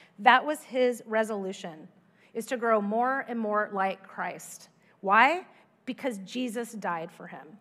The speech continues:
So that was his goal in life, was to be more and more like Jesus and obey him. Then in verse thirteen, he says, "Brothers, I do not consider that I have made it my own, but one thing I do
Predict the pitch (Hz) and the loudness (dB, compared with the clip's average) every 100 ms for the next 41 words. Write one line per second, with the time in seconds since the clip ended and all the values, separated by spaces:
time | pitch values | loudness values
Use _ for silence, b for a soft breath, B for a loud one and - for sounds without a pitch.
0 | _ - 220 254 262 269 254 254 208 214 | _ -6 0 2 2 0 -6 -8 -4 -2
1 | 202 202 185 165 160 202 - 202 226 214 | -2 -2 -4 -6 -10 -14 -14 -8 -4 -2
2 | 226 240 233 226 202 196 190 185 185 175 | 0 0 -2 -6 -4 -2 -4 -6 -12 -12
3 | 175 175 175 175 170 156 170 156 160 - | -12 -12 -10 -10 -8 -10 -10 -14 -18 -20
4 | _ _ B B B 254 269 254 254 - | _ _ B B B 0 0 0 -4 -4
5 | 247 - 269 247 208 226 220 247 262 277 | -8 -6 -4 -4 -4 -8 4 6 8 4
6 | 262 233 202 262 254 - 262 254 226 214 | 0 -6 -4 -2 -2 -2 -10 -6 -4 -2
7 | 208 208 208 202 190 190 202 196 185 175 | 0 0 0 -2 -4 -4 -4 -4 -6 -6
8 | 180 196 190 196 214 262 294 269 240 220 | -4 -4 -4 -4 -2 -2 -2 -2 -2 -2
9 | 208 220 202 196 175 | -2 -2 -4 -6 -6